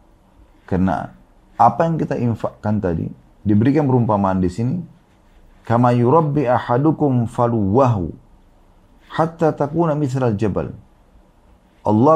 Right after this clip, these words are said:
akan menerima, menerima dan memelihara atau mengembangkan apa yang diinfakkan itu untuk pemiliknya,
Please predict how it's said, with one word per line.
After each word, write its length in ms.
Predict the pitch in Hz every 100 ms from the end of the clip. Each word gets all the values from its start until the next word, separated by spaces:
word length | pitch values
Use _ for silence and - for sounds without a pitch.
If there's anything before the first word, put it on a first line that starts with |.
| 156
akan 160 | 151
menerima, 720 | 139 131 123 120 131 127 107
menerima 380 | 104 107 107 127
dan 160 | 113 107
memelihara 640 | 101 98 95 95 117 107 90
atau 140 | 90
mengembangkan 880 | 90 92 90 90 131 131 113 85 - -
apa 240 | 95 98
yang 80 | 95
diinfakkan 560 | 92 90 92 - 90
itu 160 | 95 123
untuk 220 | 113 80
pemiliknya, 560 | 92 95 101 92 160 180